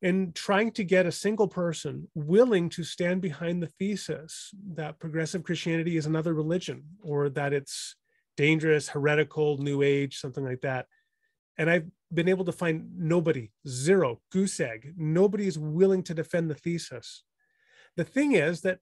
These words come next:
these, many of these same individuals are actively promoting the thesis on their various social media platforms and being interviewed by other friendly evangelicals. So I'm repeatedly hearing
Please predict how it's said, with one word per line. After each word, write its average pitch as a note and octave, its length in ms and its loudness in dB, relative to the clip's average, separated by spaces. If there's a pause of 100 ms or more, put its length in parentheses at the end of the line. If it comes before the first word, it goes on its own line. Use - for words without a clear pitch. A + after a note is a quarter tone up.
(120)
these, F#3 500 -6
many G3 140 2
of A3+ 80 0
these G#3 140 -4
same G3+ 180 2
individuals E3+ 640 2
are D3+ 180 -2
actively F#3+ 520 -2
promoting F#3+ 580 2
the D3 220 -4
thesis C#3+ 640 -6 (100)
on F3 260 0
their F#3 160 0
various D#3+ 600 -2 (360)
social F3+ 500 0
media E3 340 2
platforms D3+ 840 0
and C3+ 180 -6
being D#3+ 300 0
interviewed D#3+ 500 2
by C#3+ 160 0
other C#3+ 240 -2
friendly D3+ 400 -2
evangelicals. D3 1080 -4 (540)
So G3+ 120 -2
I'm G3 220 4
repeatedly F#3 800 2
hearing C#3 760 -2